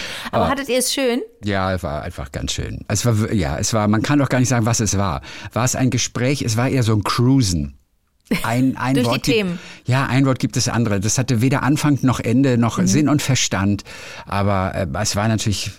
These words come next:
Speaker 2: ganz her-, herzig. Und weißt du was, der ist nur zwei Wochen im Jahr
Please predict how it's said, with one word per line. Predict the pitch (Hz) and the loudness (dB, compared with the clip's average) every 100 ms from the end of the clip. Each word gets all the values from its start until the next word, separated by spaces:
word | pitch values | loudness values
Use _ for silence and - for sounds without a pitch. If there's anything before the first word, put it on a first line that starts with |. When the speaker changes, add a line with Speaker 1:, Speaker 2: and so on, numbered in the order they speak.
| - | -6
Speaker 2:
ganz | 110 101 - | -2 0 0
her-, | 101 - | -4 -4
herzig. | 92 95 - 80 - - - | -4 -2 -2 -4 -6 -8 -2
Und | 139 | 0
weißt | 208 - | 2 2
du | |
was, | 175 | 0
der | - | 0
ist | - | 0
nur | 127 101 | 0 0
zwei | - 117 214 | 0 0 2
Wochen | 160 175 131 | 2 2 2
im | 110 104 123 | 4 2 2
Jahr | 107 101 143 | 0 0 -2